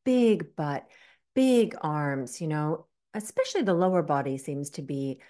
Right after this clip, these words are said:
really in fashion to get really big down there. And if you are anything like me, that maybe that's not the aesthetic ideal that you are aiming for. And then the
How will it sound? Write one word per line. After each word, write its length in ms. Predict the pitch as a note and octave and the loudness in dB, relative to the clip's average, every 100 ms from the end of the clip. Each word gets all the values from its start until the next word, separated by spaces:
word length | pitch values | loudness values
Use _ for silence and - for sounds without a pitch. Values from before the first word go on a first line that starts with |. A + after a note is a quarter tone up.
| _ _ | _ _
really 300 | E3 D#3 C#3+ | 0 2 2
in 120 | C#3 | -2
fashion 520 | C#3 C#3 C#3+ - E3 | -4 -4 -4 -6 -10
to 80 | D#3 | -10
get 160 | - - | -10 -10
really 680 | D#3 D#3 F3+ G3 E3 D#3 C3+ - _ - | -6 0 4 4 4 0 -4 -10 _ -2
big 480 | D3 C#3+ C3+ - | 0 0 -4 -8
down 280 | - C3+ C3+ | -10 -8 -6
there. 300 | D#3 C3+ D3 - _ _ _ _ - | -4 -4 -6 -14 _ _ _ _ -2
And 400 | G#3 G#3+ G#3 G#3 - _ _ _ _ _ - | 0 2 2 0 -12 _ _ _ _ _ -6
if 220 | G3 - | -6 -2
you 340 | A#3 A3+ A#3+ A#3+ - - _ _ _ | 2 4 4 2 -6 -20 _ _ _
are 240 | F#3 F3+ | 2 2
anything 340 | A3+ C#4 C#4 C4 | 2 0 0 0
like 240 | B3+ A#3+ | 0 -2
me, 300 | B3 C#4 C4+ | -4 -2 -2
that 240 | A3 G#3+ A#3 | -2 -6 -4
maybe 320 | C4+ C#4 C#4 | -2 -2 -2
that's 340 | A#3 B3 B3 | -2 -4 -4
not 760 | A3 G#3+ G3+ G3+ B3+ E4 E4 - _ _ _ _ | -2 0 2 2 0 -4 -8 -20 _ _ _ _
the 140 | G3+ | -2
aesthetic 600 | F3+ - - G3 G3+ G3 - | -2 -4 -2 0 0 -4 -4
ideal 800 | E3+ D#3+ D#3 D3 D3 C#3+ C#3+ - _ | -2 -2 0 2 2 2 -2 -8 _
that 260 | D#3 D#3 - | -2 0 2
you 300 | D#3 D3 C#3 | 0 0 0
are 180 | D3 - - | -6 -6 -2
aiming 460 | D4 C4+ D#3 C#3+ | 0 2 2 -2
for. 440 | - - - E3 - | -8 -8 -6 -8 -4
And 260 | A3+ B3 B3 | 2 4 6
then 600 | C#4 C#4 G#3+ A#3 A#3+ - | 6 6 6 4 0 -4
the 120 | A3 | -8